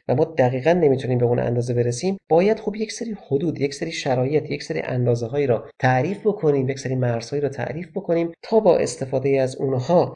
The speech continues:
و قوانینی که پیرامون اونها طرح‌ریزی می‌کنیم بتونیم که اون نقشه‌های غیر ایدئال اولیه رو پذیرش بکنیم. اینجاست که ما به بحث تلرانس گذاری یا تلرانس گذاری نقشه‌ها می‌رسیم و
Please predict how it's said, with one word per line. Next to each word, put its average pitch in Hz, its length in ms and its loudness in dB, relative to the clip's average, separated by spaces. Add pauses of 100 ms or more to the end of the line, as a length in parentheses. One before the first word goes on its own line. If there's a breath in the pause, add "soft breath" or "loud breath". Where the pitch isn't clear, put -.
(160)
و 139 80 6 (120)
قوانینی 135 720 4
که 139 120 -4
پیرامون 131 560 2
اونها 127 320 0
طرح‌ریزی 127 540 -4
می‌کنیم 147 540 0 (100)
بتونیم 208 400 6
که 196 140 -4
اون 170 360 0
نقشه‌های 123 520 0
غیر 123 260 0
ایدئال 120 520 -2
اولیه 117 600 0
رو 147 260 2 (160)
پذیرش 120 480 0
بکنیم. 104 320 -6 (200)
اینجاست 220 460 6
که 220 60 4
ما 214 200 6
به 185 80 2
بحث 190 320 0 (260)
تلرانس 131 500 2
گذاری 131 320 0
یا 165 120 0
تلرانس 127 480 -2
گذاری 139 540 2 (160)
نقشه‌ها 127 460 0
می‌رسیم 117 520 -2 (120)
و 185 420 0